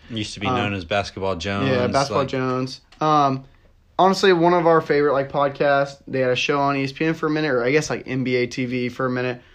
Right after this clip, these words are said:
Speaker 2: Um, and they did this. So, uh, basically, we're gonna go through all thirty teams, and you have to say one nice thing about all thirty teams. <laughs> And it sounded so funny to me because I know so many, or the,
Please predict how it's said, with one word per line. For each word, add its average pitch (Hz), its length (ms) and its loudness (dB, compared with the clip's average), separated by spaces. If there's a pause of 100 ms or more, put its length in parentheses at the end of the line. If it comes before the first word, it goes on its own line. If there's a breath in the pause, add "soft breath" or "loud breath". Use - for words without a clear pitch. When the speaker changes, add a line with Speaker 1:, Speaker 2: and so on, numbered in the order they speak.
(200 soft breath)
Speaker 2:
Um, 156 520 4 (640)
and 165 200 2
they 220 140 6
did 170 260 4
this. - 180 -2
So, 160 180 4
uh, 143 460 6
basically, 190 680 2 (280 loud breath)
we're 156 140 2
gonna 180 120 4
go 165 140 6
through 139 200 0
all 143 120 2
thirty 190 260 0
teams, 160 460 0 (380 soft breath)
and 151 180 2
you 156 60 2
have 143 40 -2
to 160 60 -4
say 151 200 2
one 165 360 4
nice 202 260 2
thing 170 160 2
about 131 280 0
all 156 200 4
thirty 143 300 0
teams. - 380 -10 (280 loud breath)
<laughs> - 20 0
And 190 600 2 (800 loud breath)
it 240 240 4
sounded 226 500 4
so 226 260 4
funny 196 240 2
to 233 60 2
me 240 60 2
because 220 260 2
I 202 140 4
know 220 160 4
so 180 340 2
many, 196 260 2
or 170 120 4
the, 170 340 -2